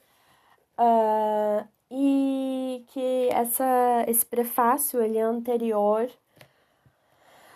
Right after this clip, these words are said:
à pandemia, né? Então, esses dados, eles já pioraram muito, com certeza.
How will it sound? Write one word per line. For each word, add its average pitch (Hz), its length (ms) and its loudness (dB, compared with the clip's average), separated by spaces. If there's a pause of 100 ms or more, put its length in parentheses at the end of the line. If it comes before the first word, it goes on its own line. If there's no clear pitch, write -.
(180)
à 254 560 4
pandemia, 285 600 2 (280)
né? 226 440 -4
Então, 208 680 0
esses 220 400 -6
dados, 208 480 0
eles 202 280 -8
já 190 760 -4
pioraram 208 420 -4
muito, 202 340 -10
com 220 140 -18
certeza. - 480 -20